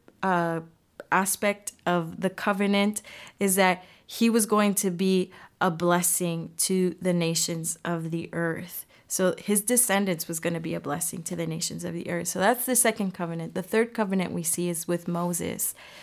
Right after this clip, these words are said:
And again, as the story unfolds,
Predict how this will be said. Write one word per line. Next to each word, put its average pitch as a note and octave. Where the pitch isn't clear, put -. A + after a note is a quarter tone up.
And F#3
again, G#3+
as F#3+
the F#3+
story G#3+
unfolds, G3